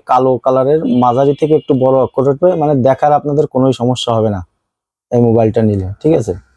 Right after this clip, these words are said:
এটার অক্ষরটা আমি দেখা যাচ্ছে না, আমি দেখাই দেবো, আপনারা স্ক্রিনে দেখতে পাবেন।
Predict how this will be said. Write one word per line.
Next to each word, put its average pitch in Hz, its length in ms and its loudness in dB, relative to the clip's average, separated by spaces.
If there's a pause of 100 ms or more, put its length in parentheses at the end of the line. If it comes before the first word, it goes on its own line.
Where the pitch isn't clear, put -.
(380)
এটার 135 240 2
অক্ষরটা 135 380 -2
আমি 156 140 0
দেখা 135 220 2
যাচ্ছে 139 220 -4
না, 165 120 0
আমি 143 180 2 (360)
দেখাই 123 280 2
দেবো, 139 160 2
আপনারা 131 360 0
স্ক্রিনে 127 300 -2
দেখতে 120 240 -2
পাবেন। 139 240 0